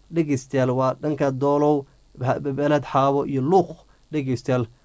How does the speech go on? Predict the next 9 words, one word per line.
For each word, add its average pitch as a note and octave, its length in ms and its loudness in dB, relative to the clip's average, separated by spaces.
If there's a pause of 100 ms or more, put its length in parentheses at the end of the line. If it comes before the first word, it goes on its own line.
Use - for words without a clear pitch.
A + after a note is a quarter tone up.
(180)
qudaartii, B2 640 -4
dhegeystayaal, A#2+ 480 -4
ayaa A#2 220 0
halkaasi C3 440 -2
warbixinta C3 400 -4
ay B2 60 0
ku E3+ 100 -8
sheegaysaa. A#2+ 540 -2
Ceelwaq D#3+ 360 6